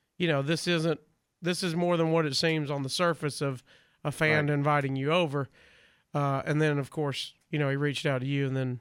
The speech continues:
Speaker 1: left you hanging, but that was fine.
Speaker 2: Yeah. That, uh, so I, I take it you were one of the, the groups that would have been in the, uh,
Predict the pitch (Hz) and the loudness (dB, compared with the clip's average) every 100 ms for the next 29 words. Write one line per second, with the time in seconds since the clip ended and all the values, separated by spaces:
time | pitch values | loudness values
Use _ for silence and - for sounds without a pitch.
0 | - 147 135 135 139 165 143 127 135 165 | -6 -4 -4 -4 0 0 0 -2 0 -2
1 | - - 139 156 - _ _ _ _ - | -2 -2 -2 -2 -8 _ _ _ _ -4
2 | 139 208 143 _ 117 156 131 143 123 117 | 0 0 -4 _ -6 -2 2 4 6 6
3 | 110 - - - 143 147 143 131 165 147 | 6 -2 -16 2 4 4 4 2 0 -2
4 | 131 139 117 131 120 110 101 104 107 98 | -2 -2 0 0 2 0 -2 -6 -8 -4
5 | 123 131 113 104 98 107 113 101 95 92 | -4 0 2 2 2 2 2 0 0 2